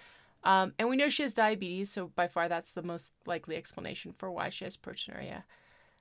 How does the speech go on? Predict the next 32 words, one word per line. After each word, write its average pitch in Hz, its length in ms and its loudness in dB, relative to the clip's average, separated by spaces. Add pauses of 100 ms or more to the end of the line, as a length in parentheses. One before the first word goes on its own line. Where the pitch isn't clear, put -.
(140)
And 208 260 4
we 233 80 4
know 226 160 4
she 202 180 -2
has 185 140 -2
other 175 200 0
complications 165 800 -10
of 175 280 -2
her 175 200 0
diabetes, 156 600 -6
and 165 160 -10
specifically, 156 880 -10 (200)
um, 156 260 -6
we 156 80 -6
talked 160 240 -6
about - 240 -2
why 156 180 0
retinopathy 147 720 -4
was 147 180 -8
important. 220 540 -10 (800)
And 196 100 2
there 196 120 6
is 190 160 2
a 190 40 -4
correlation, 170 640 -4
as 156 140 -10
we 160 160 -10 (200)
already 165 280 -2
said, 156 320 -6
between 170 300 -10
retinopathy 160 800 -8
and 165 140 -12